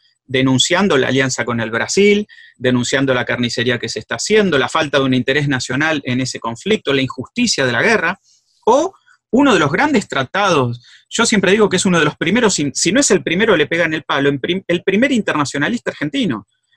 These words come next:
el primer geopolítico argentino. Hace estudios de geopolítica sobre los estados en formación en la Cuenca del Plata, eh, eh, los primeros tratados de derecho internacional.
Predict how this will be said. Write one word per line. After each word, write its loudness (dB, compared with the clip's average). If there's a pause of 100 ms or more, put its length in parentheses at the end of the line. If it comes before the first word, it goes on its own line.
el -2
primer 0
geopolítico -4
argentino. -6 (460)
Hace 0
estudios 0
de 0
geopolítica -2
sobre -2
los -6
estados -2
en -4
formación 0
en -2
la -6
Cuenca -4
del -8
Plata, -2 (540)
eh, 2
eh, 0
los -4
primeros 0
tratados 0
de 4
derecho -2
internacional. -2